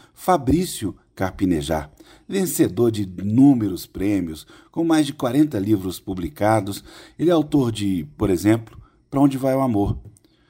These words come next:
Nessa conversa, Carpinejar falou sobre o seu novo livro, Depois é Nunca, publicado em dois mil e vinte e um, onde ele aborda a morte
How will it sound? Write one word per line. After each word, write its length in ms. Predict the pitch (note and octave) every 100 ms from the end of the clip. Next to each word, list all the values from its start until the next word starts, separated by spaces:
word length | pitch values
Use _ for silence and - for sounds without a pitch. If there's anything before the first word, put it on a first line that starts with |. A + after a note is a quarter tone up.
| _ -
Nessa 200 | D3+ D3+
conversa, 560 | F#2 G#2+ G2 E2+ D2+ - _
Carpinejar 520 | C#3 D3 E3+ D3 C#3
falou 280 | D3 C#3 D3
sobre 240 | D3 D3 C#3+
o 20 |
seu 220 | - C#3
novo 360 | B2 F#3 G3+ E3
livro, 460 | G2+ D#2 C#2 C2 _ _
Depois 760 | F#2+ G2+ - D#3 G3 F#3+ - - -
é 120 | C#3
Nunca, 760 | A#2+ A#2 D#3+ D3 - G#2+ E2 - - - _
publicado 500 | F#2 G2 - D#2+ F2
em 80 | G2
dois 340 | F#2 E3 D#3
mil 220 | A2 A2 A2
e 60 |
vinte 300 | A2 B2+ -
e 40 | D#3
um, 180 | F#3 - - _
onde 220 | C#3+ C#3+ F3+
ele 80 |
aborda 400 | E3+ A#2 G#2+ G#2+
a 40 | G#2+
morte 720 | G2+ D3 F#3 - - G3